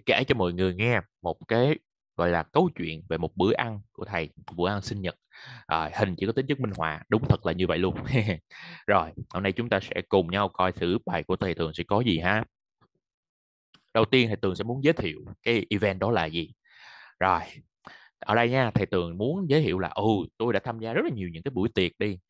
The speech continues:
nhưng mà có một cái buổi mà có nhất, đó chính là buổi này. Ok ha. So, personally speaking,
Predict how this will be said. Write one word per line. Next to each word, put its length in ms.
nhưng 100
mà 60
có 240
một 140
cái 60
buổi 220
mà 120
có 300
nhất, 220
đó 200
chính 220
là 320
buổi 140
này. 220
Ok 220
ha. 320
So, 180
personally 560
speaking, 480